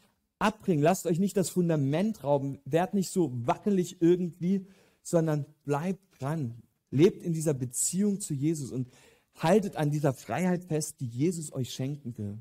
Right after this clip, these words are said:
Und das ist die Einladung auch für uns heute. Wir dürfen festhalten und dürfen dranbleiben, auch wenn es manchmal schwierig wird, auch wenn wir lieber selber das Ruder in die Hand nehmen wollen, wenn wir lieber selber schwimmen wollen,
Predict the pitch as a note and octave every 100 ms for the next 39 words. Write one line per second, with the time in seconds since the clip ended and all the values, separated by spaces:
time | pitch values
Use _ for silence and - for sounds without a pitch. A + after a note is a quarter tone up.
0 | - _ _ _ _ _ _ _ C3 D#3
1 | F3+ - - C#3 D#3+ D3 C#3+ - B2 -
2 | B2 B2 - A2+ B2+ A2 A2 A2 _ _
3 | - A#2 D3+ D#3 D3 D3 D3 - A2+ G#2+
4 | G#2 A2 _ _ _ - A#2+ C#3+ C#3+ A#2+
5 | A#2+ C3 E3+ B2+ A2 A#2+ D3+ - C3 D3
6 | C#3+ - C3 F3 E3 E3+ E3 _ _ -
7 | F3 C4 B3 - B2+ A#2+ C3 E3+ F3+ F#3
8 | F3 G#3 G3+ D#3+ E3 G#3 G3 - _ _
9 | - C3+ - - _ D3+ A3+ F#3+ F3 D#3+
10 | F3 G3 F#3+ F3+ E3 E3+ F#3 - C#3 C#3
11 | C#3+ C#3 C3+ C#3 C#3 - - F3 G3+ E3
12 | E3+ F#3+